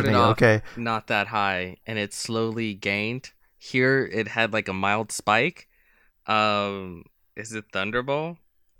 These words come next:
Speaker 2: Oh yeah, that's, like,
Speaker 1: Oh,
Speaker 2: a fucking
Speaker 1: Thunderball.
Speaker 2: huge spike.
Speaker 1: That's
Speaker 2: Yeah.
Speaker 1: horrible.
Speaker 2: That one, holy shit.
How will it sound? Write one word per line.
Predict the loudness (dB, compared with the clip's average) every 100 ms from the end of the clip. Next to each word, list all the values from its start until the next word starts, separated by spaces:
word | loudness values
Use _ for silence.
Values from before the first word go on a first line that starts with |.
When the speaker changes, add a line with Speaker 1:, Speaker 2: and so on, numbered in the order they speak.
| _ _
Speaker 2:
Oh | 6 8
yeah, | 8 6 6
that's, | 4 8
like, | 10
Speaker 1:
Oh, | 12 10
Speaker 2:
a |
fucking | 4 8 10 12 10 10
Speaker 1:
Thunderball. | 10 12 12 10
Speaker 2:
huge | 8 2
spike. | -2 0 2 4 2 -6 -18 _ -20 -20 _ _ _ _ _
Speaker 1:
That's | 8 10 10 6
Speaker 2:
Yeah. | 8 12 12 12 12
Speaker 1:
horrible. | 10 8 6 0 -12 -14 -14 -16 -16
Speaker 2:
That | -6 4 6 6
one, | 4 0 0 -4
holy | 0 0 0 -2 -8
shit. | -8 -6 -4 -6